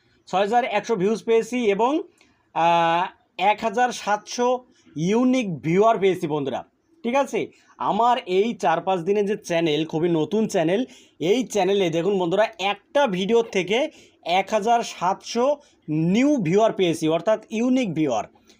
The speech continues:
এবং দেখুন আরও আমি কি পেয়েছি, সেটাও আমি আপনাদেরকে দেখাচ্ছি। ওয়াচ টাইম পেয়েছি বন্ধুরা চব্বিশ ঘন্টা, আহ, চব্বিশ ঘন্টা কিন্তু আমি ওয়াচ টাইম পেয়েছি বন্ধুরা, ঠিক আছে? এবং আরও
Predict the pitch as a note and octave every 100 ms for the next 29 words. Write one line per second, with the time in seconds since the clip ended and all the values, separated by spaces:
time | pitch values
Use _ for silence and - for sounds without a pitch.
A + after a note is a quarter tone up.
0 | _ G3 G3+ C4+ A3+ G#3+ A#3+ - F3 G#3+
1 | B3 A#3+ A3+ G3 G3 G3 G3+ - E3 F3
2 | F3 F3 F3+ E3 D#3+ D#3 E3+ E3 A#3+ C4+
3 | - _ - D3+ G3 - B3+ A#3+ - A3+
4 | G#3+ A3 F#3+ F#3+ G3+ A#3+ B3 _ _ -
5 | A3 F#3+ F#3 A#3 G3+ A3 G#3 B3 C4+ C4+
6 | _ _ _ _ _ _ _ _ _ _
7 | G3 F3+ F3 G#3+ G3+ A#3 G3+ A#3 A3+ A3+
8 | A#3 A3 G3 G3 G#3 F3 E3+ D#3 D3 D3
9 | C3+ C#3 C#3 A3 B3+ G#3+ C3 - _ _
10 | _ _ D#3+ G3 F3 G3 - C#3+ E3